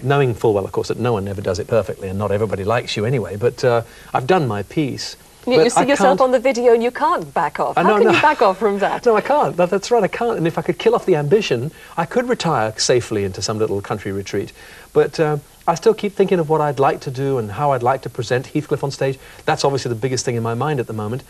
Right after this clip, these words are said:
Speaker 2: I'm sure it's going to be a huge success, and you've worked extremely hard at it.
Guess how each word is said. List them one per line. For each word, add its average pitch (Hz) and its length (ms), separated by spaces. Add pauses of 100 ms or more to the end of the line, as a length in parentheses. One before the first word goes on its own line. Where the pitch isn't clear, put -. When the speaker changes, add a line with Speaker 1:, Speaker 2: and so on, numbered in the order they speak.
(120)
Speaker 2:
I'm 165 140
sure - 240
it's 147 100
going 156 140
to 139 40
be 151 80
a - 20
huge 151 260
success, - 300
and 180 100
you've 175 140
worked - 480
extremely 220 640
hard 220 260
at 139 120
it. 160 240